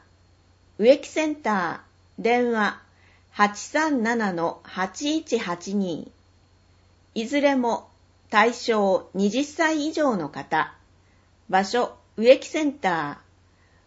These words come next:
ー。申し込み、往復はがきに、住所、氏名、返信用の宛名も、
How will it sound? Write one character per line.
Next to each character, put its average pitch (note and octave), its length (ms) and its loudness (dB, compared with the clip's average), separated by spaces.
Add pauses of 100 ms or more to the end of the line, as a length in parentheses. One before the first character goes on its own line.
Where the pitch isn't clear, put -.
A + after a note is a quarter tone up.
(160)
ー。 A#3 240 2
申 A#3+ 60 -12
し - 100 -16
込 G#3 140 -2
み、 G3 280 -6 (600)
往 D4+ 240 8
復 - 200 -4
は D#4 120 -2
が C#4+ 140 -2
き E3+ 160 -6
に、 D3+ 240 -6 (680)
住 C4 280 2
所、 - 400 -2 (160)
氏 - 300 -4
名、 F3 360 0 (540)
返 A3+ 240 -2
信 D4+ 280 -4
用 D4 220 2
の B3 140 0
宛 A3+ 200 -4
名 G3 120 0
も、 F3 280 -6